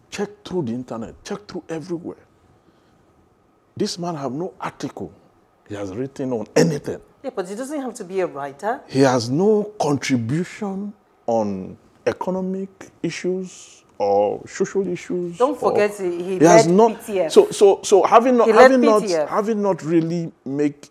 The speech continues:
Speaker 1: impact since he
Speaker 2: Hmm.
Speaker 1: left. He, he headed offices I know, but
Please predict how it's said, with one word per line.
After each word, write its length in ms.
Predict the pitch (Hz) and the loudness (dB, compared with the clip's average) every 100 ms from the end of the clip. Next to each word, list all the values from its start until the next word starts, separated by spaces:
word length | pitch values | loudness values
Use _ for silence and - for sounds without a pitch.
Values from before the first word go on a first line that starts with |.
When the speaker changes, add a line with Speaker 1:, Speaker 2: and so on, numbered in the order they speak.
| _ | _
Speaker 1:
impact 600 | 120 120 - 127 85 _ | -6 -6 -8 -10 -10 _
since 320 | - 101 104 | -14 -12 -10
he 60 | 98 | -10
Speaker 2:
Hmm. 80 | 95 | -8
Speaker 1:
left. 400 | 95 - - - | -12 -14 -20 -10
He, 260 | 143 160 127 | -4 -4 -2
he 160 | 147 | -2
headed 360 | 175 180 185 147 | -2 -4 -4 -4
offices 280 | 131 127 131 | -6 -6 -6
I 140 | 107 | -6
know, 200 | 110 113 | -6 -6
but 300 | 107 104 | -6 -8